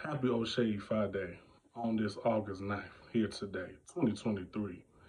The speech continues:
This is Divine Message coming from me to you, Ola Fame and Oracle. I have some great updates from my experience,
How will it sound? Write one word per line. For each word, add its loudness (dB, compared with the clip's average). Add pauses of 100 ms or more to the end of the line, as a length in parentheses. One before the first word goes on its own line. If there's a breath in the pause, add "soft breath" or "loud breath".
(300 soft breath)
This 2
is 4
Divine 2
Message 2 (200)
coming 4
from -4
me 4
to -8
you, -2 (480 loud breath)
Ola 6
Fame 4
and 4
Oracle. 0 (380 loud breath)
I -2
have 2
some -4
great 4
updates 2 (380 loud breath)
from 0
my 0
experience, 2